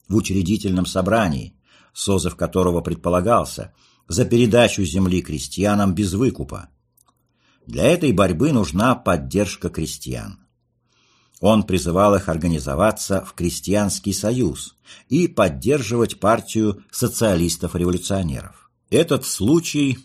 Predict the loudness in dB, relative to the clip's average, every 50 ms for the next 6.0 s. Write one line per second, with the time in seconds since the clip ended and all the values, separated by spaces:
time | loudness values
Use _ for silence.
0 | -14 -14 -10 -4 0 2 2 2 2 0 -2 -4 -2 0 2 2 2 0 0 0
1 | 2 2 2 2 2 2 2 2 2 2 2 2 0 0 -2 -6 _ 0 0 0
2 | 0 0 0 2 2 2 2 2 0 2 2 2 4 2 2 0 -2 -2 -4 -2
3 | 0 0 2 2 2 0 0 -2 -2 -2 0 0 0 -2 -2 -2 -2 -2 0 0
4 | 0 0 0 -2 -4 -4 -4 -4 -2 -4 -4 -4 -4 -6 -4 -2 0 0 0 -2
5 | -2 -2 -2 -2 -2 -4 -6 -10 -12 -12 -10 -10 -12 -14 -16 -20 -20 -20 _